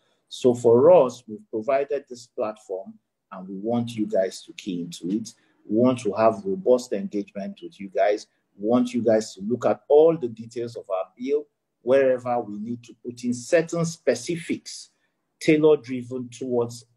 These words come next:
uh, giving you guys robust opportunity in the sector, indigenously, you let us know and we'll be sure to do that. Uh, again, I thank you. I hope I kept to my time and, uh, prepared to take any questions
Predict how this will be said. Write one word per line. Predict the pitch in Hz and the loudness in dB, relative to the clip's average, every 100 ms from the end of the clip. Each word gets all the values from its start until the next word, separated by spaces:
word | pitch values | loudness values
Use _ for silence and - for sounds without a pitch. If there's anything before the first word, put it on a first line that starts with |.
| 101 | -8
uh, | 104 101 98 101 | -6 -6 -10 -6
giving | 127 131 123 | -4 0 2
you | 117 | 0
guys | 113 117 107 104 - _ _ - | 0 -2 -2 -4 -8 _ _ -4
robust | 101 95 131 - | -2 4 2 2
opportunity | 113 113 - 110 107 107 107 | -4 -4 -4 -2 -2 -2 -6
in | 85 | -6
the | 85 | -10
sector, | - 139 139 - 151 147 147 _ _ - | 0 2 2 4 6 6 4 _ _ -4
indigenously, | 214 110 139 135 120 113 104 - 82 80 _ _ _ 107 | -2 0 0 -2 -2 -2 -4 -8 -14 -16 _ _ _ -14
you | 110 | -2
let | 127 127 | 0 2
us | 117 117 110 | 0 -4 -4
know | 101 95 95 _ - | -6 -4 -8 _ -16
and | 82 | -12
we'll | 82 82 - | -8 -10 -10
be | |
sure | 80 - 90 90 - - | -10 -4 -2 -2 -4 -10
to | 82 76 | -12 -12
do | - 85 165 | -14 -14 -8
that. | 71 - - _ _ _ - 85 | -6 -8 -12 _ _ _ -16 -8
Uh, | - - | -6 -6
again, | 101 131 143 | 2 4 4
I | 110 | 2
thank | 104 135 131 131 - | 2 2 0 0 -4
you. | 120 113 107 | -2 2 4
I | 92 | 2
hope | 95 123 117 | -2 -4 -2
I | 95 | -2
kept | - 110 107 | -2 -6 -6
to | 98 | -16
my | 82 76 - - | -12 -14 -12 -8
time | 127 139 156 - _ _ _ - | -6 -6 -10 -14 _ _ _ -18
and, | 85 85 85 | -16 -14 -8
uh, | 82 82 82 - _ - | -8 -8 -10 -16 _ -6
prepared | 101 104 | -6 -6
to | 85 | -10
take | 82 90 - | -10 -8 -6
any | 87 85 | -10 -10
questions | 85 82 - - 82 - - - - | -10 -10 -8 -8 -8 -8 -16 -20 -8